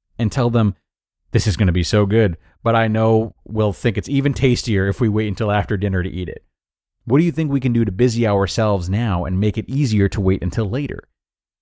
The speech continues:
It's just nice to bring a sense of teamwork to the equation. And this type of accountability, if practiced enough, will likely follow your children into situations where they're the only ones to have to wait for something. But they might be more likely to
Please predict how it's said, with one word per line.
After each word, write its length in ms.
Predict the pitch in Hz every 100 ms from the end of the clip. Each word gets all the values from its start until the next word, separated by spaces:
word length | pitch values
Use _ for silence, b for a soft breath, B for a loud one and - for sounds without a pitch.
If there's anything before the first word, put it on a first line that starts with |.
| _ _ _
It's 140 | 120 -
just 140 | 220
nice 220 | 185 196 -
to 80 |
bring 200 | 135 143
a 60 | 123
sense 220 | - 120
of 120 | 82
teamwork 600 | - 131 120 104 82 - -
to 80 | 95
the 140 | 95
equation. 560 | 87 95 90 87 - - _ _ _ -
And 340 | 101 92 92 -
this 160 | 170 -
type 200 | 190 190
of 120 | 123
accountability, 840 | - 139 123 92 110 131 170 190 -
if 180 | 117 -
practiced 540 | - 147 - 190 -
enough, 340 | 208 247 - _ _ _ _ _ -
will 180 | 190 185
likely 360 | 190 - 202
follow 420 | - - 143 151
your 180 | 143 139
children 400 | - 139 131 120
into 200 | 135 147
situations 800 | - 135 - 110 104 101 101 95 _ _ _
where 200 | - 120
they're 220 | 123 151 190
the 140 | 196
only 200 | 247 254
ones 240 | 95 85
to 80 | -
have 180 | 90 87
to 60 | 95
wait 160 | 90 -
for 100 | -
something. 400 | - - - - _ _ _ _
But 140 | - -
they 80 | 107
might 160 | 131
be 80 | 135
more 220 | 120 135
likely 360 | 117 156 170 123
to 180 | 98